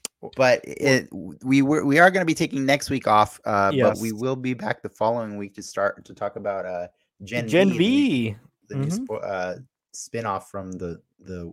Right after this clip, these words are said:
Speaker 1: World of the Boys, right? That's
Speaker 2: Mm-hmm.
Speaker 1: also gonna be on Amazon Prime. Yeah. Okay,
Speaker 2: Yeah,
Speaker 1: cool.
Speaker 2: they, yeah, of course.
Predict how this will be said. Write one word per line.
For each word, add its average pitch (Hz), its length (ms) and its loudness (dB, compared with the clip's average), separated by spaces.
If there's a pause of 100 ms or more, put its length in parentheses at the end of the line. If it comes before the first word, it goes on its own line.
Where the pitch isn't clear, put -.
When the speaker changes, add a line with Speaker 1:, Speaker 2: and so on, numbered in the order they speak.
Speaker 1:
World 95 260 -10
of 90 120 -12
the 87 80 -10
Boys, 82 520 -8
right? 90 220 -8 (460)
That's 98 160 -10
Speaker 2:
Mm-hmm. 135 100 -6
Speaker 1:
also 101 180 -4
gonna 107 160 -6
be 110 80 -2
on 110 120 -2
Amazon 110 360 -4
Prime. 123 340 -4 (200)
Yeah. - 160 -10 (320)
Okay, 95 180 -10
Speaker 2:
Yeah, - 100 -8
Speaker 1:
cool. - 100 -10
Speaker 2:
they, 98 140 -10 (100)
yeah, 95 140 -10
of - 120 -20
course. - 280 -14